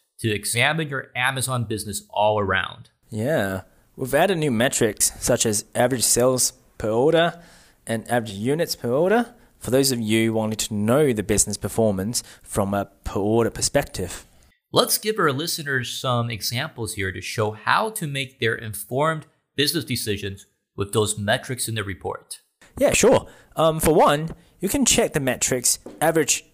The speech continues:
Speaker 2: offers in the listings performance report to see how many competitors you have for this specific listings. Normally, five to twenty competitors are considered a healthy competition environment in which our A I repricer can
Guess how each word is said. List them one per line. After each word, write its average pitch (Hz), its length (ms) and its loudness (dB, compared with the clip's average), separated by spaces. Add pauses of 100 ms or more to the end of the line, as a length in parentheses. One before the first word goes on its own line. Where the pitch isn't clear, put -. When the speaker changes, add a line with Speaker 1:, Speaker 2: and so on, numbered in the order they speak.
(160)
Speaker 2:
offers 131 400 0 (100)
in 123 60 -2
the 123 80 2
listings 139 400 0
performance 101 560 -6
report 123 500 -2
to 113 100 2
see 123 180 2
how 160 220 0
many 214 140 2
competitors 120 640 2 (220)
you 117 180 2
have 104 300 0
for 101 200 -6
this 95 180 2
specific - 500 -4
listings. 101 500 -2 (640)
Normally, 170 520 2 (220)
five 233 300 2
to 131 100 -2
twenty 120 280 0
competitors 131 640 0
are 117 80 0
considered 113 480 2
a 98 80 2
healthy 180 360 2
competition 120 500 -2
environment 175 560 0 (240)
in 196 140 -2
which 170 200 2
our 135 220 2
A 127 140 2
I 117 240 0 (100)
repricer 120 720 0 (400)
can 104 360 -6